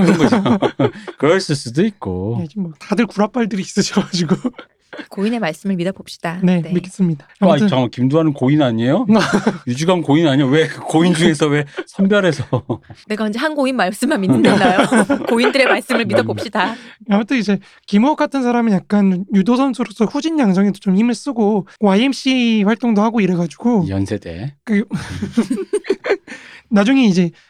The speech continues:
Speaker 1: 이 와이엠씨 그 인연이 왜 중요하냐면 이제 안재홍이나 뭐 이런 장권이나 이런 사람들
Speaker 3: 네.
Speaker 1: 연결돼가지고 이것 때문에 나중에 이제 이 조폭들이 이제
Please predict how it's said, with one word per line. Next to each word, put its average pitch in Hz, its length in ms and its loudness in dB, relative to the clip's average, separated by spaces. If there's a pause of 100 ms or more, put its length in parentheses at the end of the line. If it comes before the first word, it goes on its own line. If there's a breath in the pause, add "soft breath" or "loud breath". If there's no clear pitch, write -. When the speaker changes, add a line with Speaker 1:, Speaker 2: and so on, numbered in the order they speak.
(140 soft breath)
Speaker 1:
이 214 60 4
와이엠씨 247 1120 2 (100)
그 190 200 2
인연이 202 320 4
왜 180 140 2
중요하냐면 185 500 2
이제 175 320 0
안재홍이나 175 680 2 (140)
뭐 170 100 0
이런 156 140 -4
장권이나 190 500 0
이런 175 160 2
사람들 202 300 2
Speaker 3:
네. 170 40 2
Speaker 1:
연결돼가지고 190 720 0 (120)
이것 233 180 2
때문에 311 180 2
나중에 208 280 4
이제 180 320 2
이 175 400 -2 (160)
조폭들이 185 500 -4
이제 151 160 -4